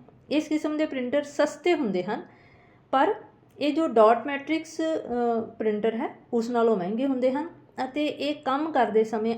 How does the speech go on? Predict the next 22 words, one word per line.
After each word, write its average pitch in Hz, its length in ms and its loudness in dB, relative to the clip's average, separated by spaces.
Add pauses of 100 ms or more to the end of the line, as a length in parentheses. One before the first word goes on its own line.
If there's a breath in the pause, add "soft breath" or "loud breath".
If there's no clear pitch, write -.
ਆਵਾਜ਼ 202 420 2 (1500 soft breath)
ਘੱਟ 226 140 4
ਕਰਦੇ 175 360 4
ਹਨ, 180 280 -10 (120)
ਬਹੁਤ 262 320 2 (100)
ਘੱਟ 214 140 0
ਕਰਦੇ 190 360 0
ਹਨ, 254 160 -4
ਯਾਨੀ 254 240 -4
ਕਿ 285 120 -6
ਇਹ 285 180 -4
ਡਾਟਾ 226 440 2
ਮੈਟ੍ਰਿਕਸ 240 540 -4
ਨਾਲੋਂ 214 280 0
ਤੇਜ਼ 262 460 0
ਕੰਮ, 214 280 -2
ਗਤੀ 214 220 2
ਦੇ 262 120 0
ਵਿੱਚ 262 180 -4
ਕੰਮ 196 280 0
ਕਰਦੇ 196 320 2
ਹਨ 285 200 -4